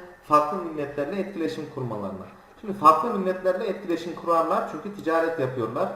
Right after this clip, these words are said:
Ekonomik olarak zenginleşirler, ticaretin doğal bir sonucudur. Farklı kültürleri tanımalarına, zaten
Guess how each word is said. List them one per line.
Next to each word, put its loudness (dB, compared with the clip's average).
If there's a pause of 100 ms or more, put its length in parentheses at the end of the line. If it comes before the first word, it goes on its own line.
(120)
Ekonomik -4
olarak 2
zenginleşirler, -6
ticaretin -2
doğal 0
bir -6
sonucudur. -6 (440)
Farklı 4 (100)
kültürleri -2
tanımalarına, 0
zaten 2